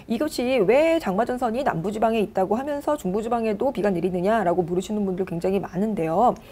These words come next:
이렇게 전체적으로 대기가 불안정한 상태에서 장마전선이 머물러 있는 남부지방뿐만 아니라 중부지방에도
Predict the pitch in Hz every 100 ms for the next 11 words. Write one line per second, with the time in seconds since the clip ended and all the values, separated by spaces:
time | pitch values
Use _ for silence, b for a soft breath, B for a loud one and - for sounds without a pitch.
0 | B B B - 202 226 196 185 - 370
1 | 339 269 277 330 320 175 190 247 285 -
2 | 170 254 320 277 254 339 359 294 180 247
3 | 214 B B B - 175 202 208 202 196
4 | 180 165 185 190 190 - 175 185 185 233
5 | 254 214 165 202 160 233 302 190 214 240
6 | 247 202 170 302 233